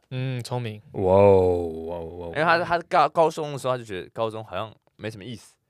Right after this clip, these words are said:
Speaker 2: 嗯。
Speaker 3: 他就考试，然后 pass，然后就直接开始上大学。
Speaker 1: 嗯。
Speaker 3: 然后他是读电机系。
Speaker 1: 哦。
Speaker 3: Electronic en-，engineer 这样子。
Speaker 1: 不简单的。
Speaker 3: 然后他从来没有看过他上课，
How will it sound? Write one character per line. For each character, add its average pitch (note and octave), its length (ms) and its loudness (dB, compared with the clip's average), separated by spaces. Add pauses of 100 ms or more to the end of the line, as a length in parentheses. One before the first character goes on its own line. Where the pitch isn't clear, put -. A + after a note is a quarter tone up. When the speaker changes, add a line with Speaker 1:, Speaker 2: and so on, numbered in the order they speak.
Speaker 2:
嗯。 A2 280 -4
Speaker 3:
他 A2+ 60 -6
就 A#2+ 100 -6
考 E2 220 -10
试， G#2+ 220 -14
然 G2+ 100 -10
后 G#2+ 60 -8
pass， G#2+ 400 -2
然 G2 80 -10
后 G#2 80 -6
就 G2 60 -14
直 - 100 -20
接 G#2+ 100 -8
开 A#2 120 -8
始 G2 40 -6
上 G2+ 160 -12
大 G2 180 -4
学。 - 160 -20
Speaker 1:
嗯。 C3+ 520 -8
Speaker 3:
然 A2+ 100 0
后 B2+ 80 0
他 C3 80 0
是 C3 100 -12
读 G2+ 260 -14
电 A2+ 220 -6
机 G2+ 220 -16
系。 G#2 240 -20 (540)
Speaker 1:
哦。 A#2+ 420 -4
Speaker 3:
Electronic A2+ 540 -10
en-，engineer G2 760 -14
这 F2+ 60 -14
样 F#2 100 -14
子。 - 160 -20 (440)
Speaker 1:
不 C#3+ 120 -10
简 G2+ 80 -4
单 A2+ 340 -4
的。 A#2+ 80 -20
Speaker 3:
然 - 20 -20
后 - 60 -20 (500)
他 A#2+ 160 -2 (180)
从 A#2 200 -10
来 B2+ 80 0
没 B2 80 -8
有 G#2+ 80 -6
看 A2 120 -12
过 G#2 100 -10
他 G2+ 40 -6
上 F#2 180 -14
课， F#2 160 -20